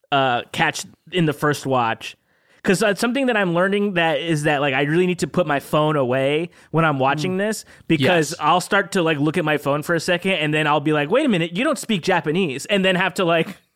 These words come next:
Speaker 1: <laughs> like,
Speaker 3: Yeah.
Speaker 1: make sure I'm actually paying attention to the show. Um,
Speaker 3: Yeah.
Speaker 1: so with
Speaker 3: No,
Speaker 1: these
Speaker 3: I'm, I'm,
Speaker 1: things
Speaker 3: I'm phone free with content these days.
Speaker 1: Yeah, that
Speaker 3: Either,
Speaker 1: seems like a good way
Speaker 3: either,
Speaker 1: to
Speaker 3: I,
Speaker 1: go.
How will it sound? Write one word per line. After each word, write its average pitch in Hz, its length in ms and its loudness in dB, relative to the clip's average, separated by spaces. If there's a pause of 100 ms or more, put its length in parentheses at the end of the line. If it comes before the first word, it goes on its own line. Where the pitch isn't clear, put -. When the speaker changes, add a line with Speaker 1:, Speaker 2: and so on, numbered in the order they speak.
(140)
Speaker 1:
<laughs> - 300 -12
like, 185 140 4
Speaker 3:
Yeah. 160 60 0
Speaker 1:
make 185 160 2
sure 202 160 2
I'm 165 120 0
actually 165 300 0
paying 160 260 0
attention 156 420 -2
to 156 120 0
the 127 80 -2
show. 123 540 -2 (360)
Um, 127 480 -2
Speaker 3:
Yeah. 95 380 -2
Speaker 1:
so 175 140 0
with 165 100 2
Speaker 3:
No, 151 140 2
Speaker 1:
these 165 140 4
Speaker 3:
I'm, 175 60 -4
I'm, 180 140 2
Speaker 1:
things 160 340 -6 (460)
Speaker 3:
I'm 170 140 2
phone 180 300 2
free 165 220 0
with 101 180 0
content 87 460 -2
these 82 280 -4
days. 82 320 -6
Speaker 1:
Yeah, 110 320 0 (140)
that 175 100 -2
Speaker 3:
Either, 120 80 2
Speaker 1:
seems 117 120 2
like 113 100 0
a 123 80 0
good 143 120 2
way 139 80 0
Speaker 3:
either, 110 120 0
Speaker 1:
to - 60 -2
Speaker 3:
I, 123 100 2
Speaker 1:
go. - 100 -12